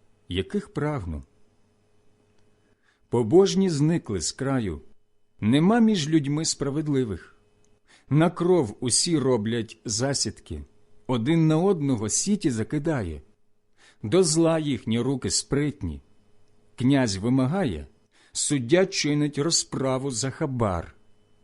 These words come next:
Вельможа виявляє свої забаганки, правдою крутить.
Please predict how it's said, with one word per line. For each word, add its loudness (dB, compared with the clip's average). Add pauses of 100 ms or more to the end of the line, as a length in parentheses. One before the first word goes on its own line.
Вельможа 4
виявляє 2
свої -2
забаганки, -2 (320)
правдою 0
крутить. -2